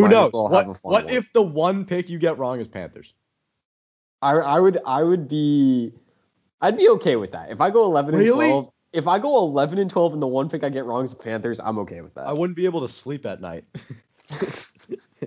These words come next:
Speaker 2: All right, next. Titans and Jaguars. This game sucks, too.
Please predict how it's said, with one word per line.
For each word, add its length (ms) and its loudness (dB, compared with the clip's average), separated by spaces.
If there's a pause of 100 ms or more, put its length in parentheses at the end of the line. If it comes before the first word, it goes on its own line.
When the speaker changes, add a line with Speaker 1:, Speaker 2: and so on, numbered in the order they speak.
(640)
Speaker 2:
All 160 -10
right, 440 0
next. 480 -10
Titans 460 -4
and 100 -6
Jaguars. 520 -4
This 100 -10
game 220 -4
sucks, 360 -8
too. 260 -6